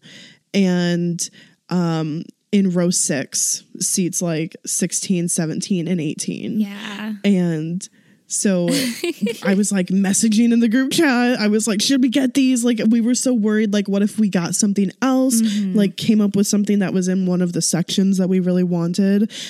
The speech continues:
Speaker 1: But honestly, by that time, the floor was looking pretty bare.
Speaker 2: Mm-hmm.
Speaker 1: Like, even people were go-, starting to buy things on, like, the first, um, tier, like, the one hundreds.
Speaker 2: Yeah.
Speaker 1: So we were like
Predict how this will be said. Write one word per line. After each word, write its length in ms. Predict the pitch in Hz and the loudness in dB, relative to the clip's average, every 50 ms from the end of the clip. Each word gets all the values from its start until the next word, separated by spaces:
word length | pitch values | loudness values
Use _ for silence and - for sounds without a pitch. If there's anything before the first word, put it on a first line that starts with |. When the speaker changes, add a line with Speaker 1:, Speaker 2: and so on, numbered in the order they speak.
| - - | -12 -6
Speaker 1:
But 280 | - 190 - 196 190 - | -2 2 2 2 2 2
honestly, 420 | - 190 196 214 214 - - 220 220 | 2 2 2 2 2 2 2 2 2
by 160 | 196 196 185 | 4 2 2
that 280 | 175 175 165 170 - - | 2 2 0 0 -4 -4
time, 440 | - - 180 175 175 185 190 190 | -2 0 0 2 2 2 2 2
the 120 | 185 185 185 | 0 0 -2
floor 340 | - - 196 180 180 185 185 | -2 -2 -2 0 2 2 2
was 220 | 185 185 190 - | 2 0 0 0
looking 240 | 180 - - 180 180 | -2 0 0 0 0
pretty 260 | - - 180 170 165 | 2 0 2 2 0
bare. 640 | 151 147 - 170 165 170 170 170 175 - 220 196 208 | -2 0 0 2 2 2 2 4 4 4 4 4 2
Speaker 2:
Mm-hmm. 380 | 214 196 190 190 190 185 185 190 | 2 0 -2 -2 -4 -4 -2 0
Speaker 1:
Like, 260 | 185 175 175 175 - | 2 2 2 0 0
even 440 | 190 196 180 185 180 180 180 175 170 | 0 2 2 2 2 0 0 -2 -2
people 400 | - - 202 180 185 185 185 170 | -2 -2 0 0 0 0 0 0
were 140 | 175 175 180 | -2 -2 -2
go-, 140 | 180 - - | -4 -4 -4
starting 400 | - - - 185 170 165 170 170 | -4 -2 -2 0 0 0 0 0
to 120 | - 202 185 | 0 0 0
buy 560 | 175 175 165 160 170 170 170 170 175 170 - 180 | 0 0 -2 -2 0 0 0 0 0 0 -2 -4
things 440 | - - 185 175 170 170 170 170 165 | -2 0 0 0 2 0 0 -2 -2
on, 280 | - 165 170 175 170 | -2 0 0 0 0
like, 240 | 160 156 151 147 - | -2 -2 -4 -4 -4
the 140 | - 160 170 | -4 -4 -4
first, 640 | - - - 175 170 175 185 - - - - - - - - - - - | -4 -4 -4 -2 0 0 0 0 -2 -2 -4 -4 -8 -12 -20 -20 -12 -4
um, 500 | - 175 165 156 151 156 170 - 196 202 - - | -2 -2 0 0 -2 -2 -2 -2 -2 -4 -4 -4
tier, 440 | - - - 202 180 175 180 185 208 | -4 0 0 2 2 2 2 2 2
like, 280 | 226 214 190 175 175 - | 2 2 0 0 0 -2
the 220 | 196 190 185 180 170 | -4 -2 0 0 0
one 240 | 170 165 165 180 | 0 0 0 0
hundreds. 720 | 185 202 208 214 208 233 240 240 247 240 - 190 185 180 | 2 2 2 2 2 2 2 2 2 2 0 0 -2 -4
Speaker 2:
Yeah. 60 | 180 180 - - - _ | -6 -8 -10 -14 -18 _
Speaker 1:
So 240 | - - - 190 175 | -6 -4 -2 0 0
we 140 | 175 175 175 | 2 2 2
were 100 | 175 170 | 2 0
like 420 | 170 165 160 160 156 165 175 | 0 0 0 0 0 -2 -4